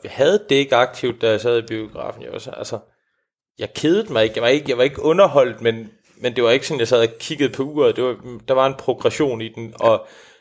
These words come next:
alle har gjort deres job, at manusforfatteren så skulle have arbejdet lidt over måske, og sådan noget. Men det er jo en række af beslutninger, så, så inden for, hvad den prøver at være, hvad den lover at være, og hvad den leverer, så synes jeg også,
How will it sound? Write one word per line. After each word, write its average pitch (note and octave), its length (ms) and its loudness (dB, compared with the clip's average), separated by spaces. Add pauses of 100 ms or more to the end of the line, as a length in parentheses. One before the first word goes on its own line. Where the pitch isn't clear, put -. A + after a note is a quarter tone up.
(380)
alle E3+ 220 6
har C#3+ 120 -2
gjort C#3 360 4
deres G#2+ 280 -2
job, A#2+ 340 2
at F2+ 140 -8 (140)
manusforfatteren C3+ 840 0
så A#2+ 140 -6
skulle A#2 200 -4
have A2 100 4
arbejdet A2 340 2
lidt A#2 200 -2
over A#2+ 340 2
måske, A2+ 400 -12
og G#2 100 -8
sådan - 80 -8
noget. A#2 100 -2
Men A2+ 120 -2
det C#3+ 80 4
er C#3+ 40 6
jo D3+ 80 4
en C#3 160 0
række C3+ 220 4
af - 60 2
beslutninger, A2+ 600 -8
så, A#2+ 160 -6 (360)
så - 200 -4
inden E3+ 200 0
for, D#3 120 2
hvad B2+ 140 0
den B2+ 160 -8
prøver D#3 380 4
at C#3+ 80 2
være, B2+ 280 0 (280)
hvad A#2 180 2
den A#2+ 120 -8
lover B2+ 420 2
at A#2 80 0
være, A#2 260 4
og - 120 -10
hvad A2 120 0
den A2 120 -12
leverer, A2+ 220 -2
så A#2+ 160 -8
synes A#2 280 -10
jeg - 80 -2
også, - 180 -8